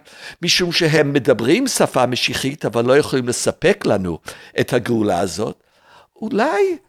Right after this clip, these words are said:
השלב הבא של הציונות הוא איזושהי התבגרות, דב. זה כל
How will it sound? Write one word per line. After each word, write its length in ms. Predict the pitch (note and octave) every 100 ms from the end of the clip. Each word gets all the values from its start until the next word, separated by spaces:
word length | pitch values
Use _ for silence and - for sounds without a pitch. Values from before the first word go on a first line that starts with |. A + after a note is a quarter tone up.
| _ _
השלב 480 | E3+ - - A#3 D4
הבא 300 | G#3+ A#2+ C3+
של 260 | C#3 A#2 B2
הציונות 800 | - - G2 G2 G#2 D2+ _ _ _ _ _ _ -
הוא 160 | F3+ -
איזושהי 560 | G3 D4 D4+ - G3 G3+
התבגרות, 680 | - D3 B2+ A#2 C3 - -
דב. 140 | D#2+ - - - - - - _
זה 160 | C#3 E3
כל 140 | F#3+